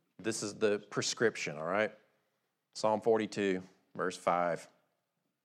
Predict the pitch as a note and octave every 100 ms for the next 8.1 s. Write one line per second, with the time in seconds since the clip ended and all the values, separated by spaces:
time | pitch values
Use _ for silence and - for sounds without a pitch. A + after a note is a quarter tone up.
0 | _ _ _ _ - _ _ _ _ _
1 | - D#2 F2+ A2 B2 C#3 C#3+ C3+ C3 B2+
2 | - - A2+ G#2 G2 G2+ - F#2+ F#2+ F#2
3 | E2 D2 C2+ - G1+ G1+ - - - _
4 | _ _ _ _ _ _ _ _ - F2
5 | - G#2 A2 A#2 A#2 A#2 G2+ F#2+ F#2 G2
6 | E2 D#2 E2+ - - A2 - F2+ D#2 D2+
7 | - _ _ _ - E2 G2 G#2 F2 D#2
8 | D2+